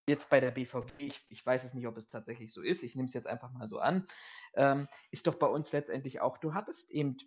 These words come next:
früher nur beschränkte Möglichkeiten der Qualifikation. Und natürlich hat sich der ein oder andere vom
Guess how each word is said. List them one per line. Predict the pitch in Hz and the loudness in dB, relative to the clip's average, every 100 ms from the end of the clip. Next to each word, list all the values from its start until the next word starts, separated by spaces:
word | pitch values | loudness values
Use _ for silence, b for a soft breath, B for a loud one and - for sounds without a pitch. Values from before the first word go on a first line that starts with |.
| - | -16
früher | - 165 160 139 123 - | -2 4 6 6 4 -2
nur | 143 151 151 | -2 2 2
beschränkte | 143 - 139 135 135 | 0 -2 -2 -2 -2
Möglichkeiten | 135 135 135 - - 120 127 | -2 -2 -4 -10 -2 -2 0
der | 120 | -2
Qualifikation. | 110 123 117 113 - 127 - - 120 113 B B B B B | 0 0 0 -4 -8 -10 -10 -4 0 0 B B B B B
Und | 147 151 | 4 6
natürlich | 151 - 190 214 | 6 4 0 0
hat | 175 170 | -2 -2
sich | - | 2
der | 147 - | 4 8
ein | 139 180 | 8 6
oder | 127 160 135 | 4 4 4
andere | 120 147 165 165 185 147 | 4 2 0 2 2 0
vom | - 156 156 156 | 2 2 4 0